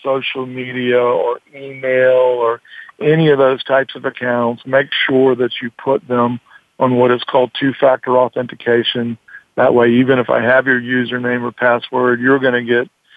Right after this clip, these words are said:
notified that someone's trying to get in your account, and unless they have that, that, that secret code to, or number, set of numbers or whatever to get in, they're not gonna be able to get in, and you're notified. They're, you know, use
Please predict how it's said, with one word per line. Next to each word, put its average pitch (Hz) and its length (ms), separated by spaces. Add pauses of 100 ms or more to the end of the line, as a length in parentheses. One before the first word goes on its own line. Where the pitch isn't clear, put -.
(200)
notified 123 720
that 127 140
someone's 123 320
trying 123 220
to 123 40
get 120 180
in 123 160
your 123 200
account, 120 500
and 117 160
unless 123 380
they 127 140
have 117 240
that, 120 200 (440)
that, 120 240 (120)
that 123 320 (160)
secret 131 380
code 123 480
to, 120 260
or 120 140
number, 120 300
set 123 240
of 120 80
numbers 120 380
or 123 60
whatever 123 380
to 127 80
get 127 240
in, 127 260 (400)
they're 127 160
not 123 240
gonna 131 180
be - 160
able 120 160
to 123 80
get 120 260
in, 120 340
and 120 120
you're 123 180
notified. 117 720 (360)
They're, 120 500 (240)
you 127 120
know, 113 260 (320)
use 135 320